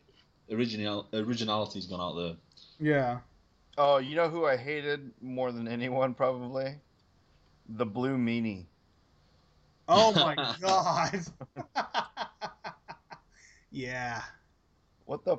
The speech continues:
Speaker 3: fuck, dude?
Speaker 2: That guy was super weird.
Speaker 1: What about
Speaker 3: But
Speaker 1: D'Lo Brown?
Speaker 2: Yo, hey,
Speaker 3: Eh.
Speaker 2: stay woke. D'Lo Brown broke Draws's neck and nearly killed him and crippled him for life.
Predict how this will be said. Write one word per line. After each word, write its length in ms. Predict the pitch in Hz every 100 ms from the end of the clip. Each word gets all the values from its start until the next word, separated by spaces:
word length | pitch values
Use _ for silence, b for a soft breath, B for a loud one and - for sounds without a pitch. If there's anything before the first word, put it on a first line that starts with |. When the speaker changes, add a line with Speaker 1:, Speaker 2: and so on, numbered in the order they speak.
| -
Speaker 3:
fuck, 380 | - 143 110 -
dude? 340 | - 104 107 101
Speaker 2:
That 160 | 147
guy 140 | 170 160
was 140 | 135
super 420 | - - 139 127 123
weird. 440 | 120 120 113 110 - _ _ _ _ _ _ _ _ _ _ _ _ _ _ _ _ _ _ _ _ _ _
Speaker 1:
What 100 | 123
about 240 | 127 165 175
Speaker 3:
But 120 | 135
Speaker 1:
D'Lo 160 | 113 107
Brown? 420 | 98 107 95 85 _ b b b b b b -
Speaker 2:
Yo, 320 | 247 269 240
hey, 200 | 226 349
Speaker 3:
Eh. 20 |
Speaker 2:
stay 220 | 214 285
woke. 280 | 285 285 160
D'Lo 320 | 175 302 285
Brown 360 | 208 269 269 175
broke 480 | 131 175 208 190 139
Draws's 520 | 135 165 185 175 147
neck 380 | 135 160 185 -
and 100 | 135
nearly 240 | 151 156 139
killed 300 | - 196 143
him 200 | 117 120
and 80 |
crippled 300 | 120 175 170
him 100 | 151
for 120 | 139 135
life. 440 | 147 117 -